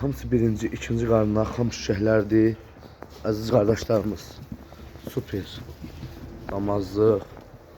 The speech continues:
Allah bərəkət versin. Hamısı da boğaz, yelləşmiş heyvanlardır. Heyvanlar doğumu başlayıb, inşallah hamısı doğur.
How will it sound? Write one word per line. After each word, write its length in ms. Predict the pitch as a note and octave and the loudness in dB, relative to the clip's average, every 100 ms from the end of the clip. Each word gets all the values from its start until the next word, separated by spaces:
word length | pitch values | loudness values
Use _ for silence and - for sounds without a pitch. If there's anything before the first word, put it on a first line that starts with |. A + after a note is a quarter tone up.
| - - - - | -20 -20 -20 -12
Allah 220 | F#2+ G#2 | -6 -2
bərəkət 400 | G#2 F#2+ - - | 0 0 -4 -4
versin. 160 | G2+ - | -6 -4
Hamısı 220 | A#2+ - | -6 0
da 80 | A2+ | 4
boğaz, 360 | A2 G#2 G2 F#2+ | 6 6 4 2
yelləşmiş 460 | G#2 G2+ G#2 - A2+ | 0 0 -4 -2 -2
heyvanlardır. 600 | F#2+ G2 F#2+ F#2 D2+ - - - - - - - - - - - | 0 0 -2 -2 -6 -16 -18 -18 -16 -18 -18 -18 -18 -18 -12 -6
Heyvanlar 460 | G2 G#2 G#2+ A2+ F2 - - - - - - - - - - - - - | -2 2 4 4 2 -10 -18 -18 -20 -18 -16 -16 -18 -16 -14 -14 -14 4
doğumu 360 | A#2+ A2 A#2 G#2+ | 6 6 4 4
başlayıb, 500 | G#2+ - A2+ G#2+ G#2+ | 2 2 2 2 2
inşallah 460 | A2+ - G#2+ A2 | -2 0 2 2
hamısı 280 | A2+ A2 G2+ | 0 -2 0
doğur. 420 | A2 G#2 G#2 G#2+ | 2 4 4 2